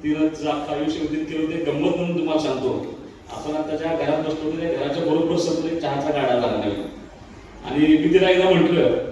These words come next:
"हे आता असं करूया, तुझं वय झालंय, तू काय चहा करू नका, इथनं पुढे येणाऱ्या माणसांचा आपण तिथनं चहा आणून किटलीत भरून ठेवू आणि भरून देऊ." मला म्हणली, "फार शाने आहेस." मला म्हणली, "तुला काय गं,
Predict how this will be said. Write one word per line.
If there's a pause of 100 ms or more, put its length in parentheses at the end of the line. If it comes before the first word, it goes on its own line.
(840)
"हे
आता
असं
करूया, (240)
तुझं
वय
झालंय, (760)
तू
काय
चहा
करू
नका, (400)
इथनं
पुढे
येणाऱ्या
माणसांचा
आपण
तिथनं
चहा
आणून
किटलीत
भरून
ठेवू
आणि (420)
भरून
देऊ." (800)
मला
म्हणली,
"फार
शाने
आहेस." (360)
मला
म्हणली, (640)
"तुला
काय
गं,